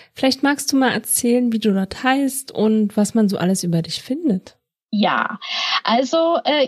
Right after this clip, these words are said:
Speaker 2: ja, Instagram bin ich hauptsächlich. Da habe ich drei Accounts mittlerweile. Also ein Hauptaccount, das ist Yvonne Beetz unterstrich Autorin.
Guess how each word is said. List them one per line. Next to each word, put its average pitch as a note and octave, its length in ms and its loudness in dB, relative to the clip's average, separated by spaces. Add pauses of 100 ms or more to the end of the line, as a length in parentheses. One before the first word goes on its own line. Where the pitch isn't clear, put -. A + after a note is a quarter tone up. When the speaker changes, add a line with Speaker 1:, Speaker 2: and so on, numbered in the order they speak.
Speaker 2:
ja, F#3 200 0
Instagram E4+ 480 0
bin D#4 160 2
ich D4 200 0
hauptsächlich. G#4 760 -2
Da C#4 80 0
habe C4+ 140 2
ich - 180 -4
drei A3+ 480 0
Accounts C#4+ 640 -2
mittlerweile. E4+ 640 0 (840)
Also A3+ 220 2 (160)
ein A3+ 500 2
Hauptaccount, C4+ 800 0
das A#3+ 120 -2
ist G#3+ 200 -2
Yvonne F3+ 340 2
Beetz E3+ 380 0
unterstrich - 560 -2
Autorin. E4+ 580 0